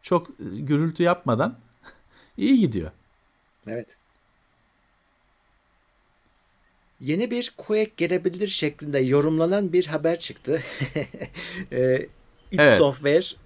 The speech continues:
Speaker 2: e,
Speaker 1: Çünkü
Speaker 2: çünkü bir iş ilanı. Genelde bu şeyleri iş ilan-, ilanlarını tarayan tipler var. Hani oradan bulmaya çalışıyorlar yeni
Speaker 1: Evet.
Speaker 2: projeleri. Diyorlar ki öyle bir
Speaker 1: Evet.
Speaker 2: tarif yapmışlar ki <laughs> Quake'e uyuyor.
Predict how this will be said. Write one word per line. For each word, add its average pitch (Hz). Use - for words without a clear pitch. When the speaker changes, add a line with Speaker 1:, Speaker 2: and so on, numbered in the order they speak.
Speaker 2:
e, 147
Speaker 1:
Çünkü 127
Speaker 2:
çünkü 160
bir 151
iş 151
ilanı. 131
Genelde 165
bu 180
şeyleri 180
iş 175
ilan-, 131
ilanlarını 143
tarayan 143
tipler 170
var. 151
Hani 127
oradan 139
bulmaya 123
çalışıyorlar 123
yeni 120
Speaker 1:
Evet. 95
Speaker 2:
projeleri. 123
Diyorlar 202
ki 220
öyle 165
bir 165
Speaker 1:
Evet. 131
Speaker 2:
tarif 175
yapmışlar 214
ki 196
<laughs> -
Quake'e 151
uyuyor. 139